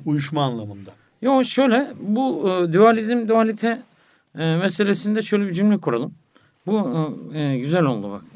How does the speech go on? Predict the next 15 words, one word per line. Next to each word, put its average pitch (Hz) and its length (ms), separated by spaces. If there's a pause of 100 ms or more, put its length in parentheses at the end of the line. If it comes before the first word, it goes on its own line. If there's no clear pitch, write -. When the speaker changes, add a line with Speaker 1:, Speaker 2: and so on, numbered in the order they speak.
(180)
Speaker 2:
e, - 20
enteresan. 147 540 (520)
Bazen 185 280
sıkıntı 190 400
çekiyor 131 420
insanlar, 104 460
zorlanıyor. 127 520 (580)
Şimdi 170 340 (360)
yani 151 320
bizde 165 300
dualizm 208 460
yoktur - 280
ama 170 220
dualite 147 360
vardır. 139 440